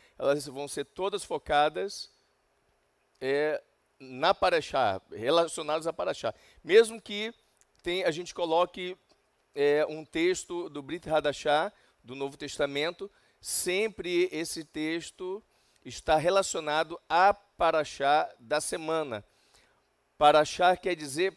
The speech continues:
porção, é uma porção de ensino. Então, a Parashá semanal é aquela porção semanal. Hoje são, é, centenas, talvez milhares,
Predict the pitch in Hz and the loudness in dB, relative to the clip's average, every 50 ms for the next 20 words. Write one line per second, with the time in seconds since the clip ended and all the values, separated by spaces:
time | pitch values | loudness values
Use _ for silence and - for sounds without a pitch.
0 | _ _ _ - 196 190 170 - - - - - 175 170 175 175 175 156 135 117 | _ _ _ -12 -10 -8 -8 -8 -10 -10 -6 -2 0 2 2 2 2 0 -2 -4
1 | 117 127 139 147 156 165 - 165 151 135 - - 160 165 170 156 156 170 165 - | -4 -4 -4 -4 -6 -8 -8 -10 -10 -10 -10 -10 -10 -10 -12 -14 -18 -20 -20 -18
2 | - - - 175 175 180 156 127 104 98 - _ _ _ _ _ _ _ _ _ | -16 -14 -12 -10 -8 -8 -10 -10 -12 -16 -18 _ _ _ _ _ _ _ _ _
3 | - 131 147 165 - _ _ _ _ - 131 - - - 175 185 185 170 160 - | -8 -8 -8 -8 -10 _ _ _ _ -4 -4 -2 2 4 4 4 4 4 2 -2
4 | - 170 160 160 165 175 175 175 - _ - - - - 165 156 151 143 139 139 | -2 0 2 2 2 2 0 -2 -6 _ -14 -12 -8 -6 -6 -4 -4 -4 -2 0
5 | 143 156 165 175 _ _ _ _ _ _ _ - 139 143 - - 170 175 180 - | 0 0 0 -2 _ _ _ _ _ _ _ -2 0 0 0 0 0 0 0 0
6 | - - 170 165 - - - - - 165 170 180 185 185 180 165 147 139 120 113 | -2 -6 -10 -10 -10 -10 -10 -6 -4 -2 0 0 2 0 0 -2 -4 -6 -10 -12
7 | 110 _ _ _ _ - - 160 151 151 143 139 143 151 156 151 131 - 143 143 | -16 _ _ _ _ -12 -8 -8 -6 -4 -2 -2 0 2 2 0 0 -2 -4 -4
8 | 160 185 185 175 156 180 190 190 - _ _ _ _ _ _ _ _ _ _ _ | -2 -2 -2 -4 -6 -8 -10 -10 -12 _ _ _ _ _ _ _ _ _ _ _
9 | _ _ - - - - 151 156 160 165 170 170 170 _ _ _ _ _ _ _ | _ _ -14 -10 -6 -4 -2 -2 -2 -4 -6 -8 -12 _ _ _ _ _ _ _
10 | _ _ - 143 143 143 139 135 131 - - - - 170 151 127 - 156 180 185 | _ _ -4 -2 0 2 2 2 0 -2 -4 -4 -4 -4 -6 -6 -4 -4 -4 -4
11 | 156 - - 156 127 123 160 170 156 - - - 127 131 131 120 120 131 151 165 | -4 -4 -2 -4 -2 -2 -4 -4 -6 -6 -8 -12 -14 -14 -8 -4 -2 0 2 2
12 | 170 165 127 110 107 - - - - _ | 0 0 -2 -6 -12 -14 -16 -18 -20 _